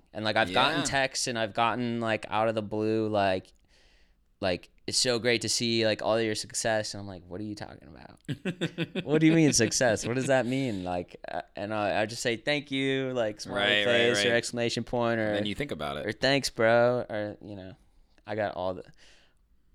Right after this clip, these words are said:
Speaker 1: I
Speaker 2: All
Speaker 1: never
Speaker 2: the
Speaker 1: not reply
Speaker 2: "Thanks,
Speaker 1: to every
Speaker 2: bro."
Speaker 1: comment, you know? So I'm like, "Thanks, homie. Thanks, bro," to the next one. And then, like, the next one, I'll be like,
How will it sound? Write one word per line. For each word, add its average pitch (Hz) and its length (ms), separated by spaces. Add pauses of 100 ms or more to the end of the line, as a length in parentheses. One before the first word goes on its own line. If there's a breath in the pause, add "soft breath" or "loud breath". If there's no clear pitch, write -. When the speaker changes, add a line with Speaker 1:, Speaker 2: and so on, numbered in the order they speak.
(280)
Speaker 1:
I 117 80
Speaker 2:
All 127 40
Speaker 1:
never 143 220
Speaker 2:
the 151 60
Speaker 1:
not 120 360
reply 117 760
Speaker 2:
"Thanks, 92 200
Speaker 1:
to 110 240
every 110 220
Speaker 2:
bro." 85 100
Speaker 1:
comment, 107 460 (380)
you 123 140
know? 127 280
So 127 140
I'm 110 80
like, 90 220 (100)
"Thanks, 185 320
homie. 139 460 (300)
Thanks, 165 240
bro," 117 280
to 135 120
the 127 100
next 120 240
one. 135 280 (300 soft breath)
And 123 140
then, 127 180
like, 117 200
the 113 100
next 113 240
one, 117 80
I'll 117 120
be 113 80
like, 110 340